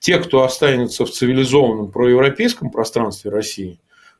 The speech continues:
они очень хорошо будут обходиться без войны. Она им вообще не нужна будет. Вот. А какая-то часть, которая очень не обходится без войны, она скоро сгинет, кстати,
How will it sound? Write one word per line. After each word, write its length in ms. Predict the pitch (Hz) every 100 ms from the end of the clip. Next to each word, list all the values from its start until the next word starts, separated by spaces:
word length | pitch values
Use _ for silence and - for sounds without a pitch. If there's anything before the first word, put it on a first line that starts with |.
| -
они 260 | 127 147
очень 400 | 143 143 139 120 98
хорошо 360 | - 107 95 113
будут 220 | 98 95
обходиться 380 | 85 98 95 101
без 120 | 95
войны. 260 | 98 95
Она 200 | 107 131
им 100 | 131
вообще 560 | 135 139 139 123 - 151
не 180 | 131 123
нужна 300 | 113 101 98
будет. 300 | 85 82 76 _ -
Вот. 480 | 113 131 120 104
А 100 | -
какая-то 420 | 131 - 233 254 208
часть, 420 | 202 143 - 117
которая 400 | - 131 143 131
очень 480 | 131 143 117 - 117
не 100 | 120
обходится 460 | 120 - 220 185
без 80 | 123
войны, 140 | 123 113
она 180 | 131 139
скоро 360 | - - 165
сгинет, 420 | 160 170 208 120 -
кстати, 240 | - 92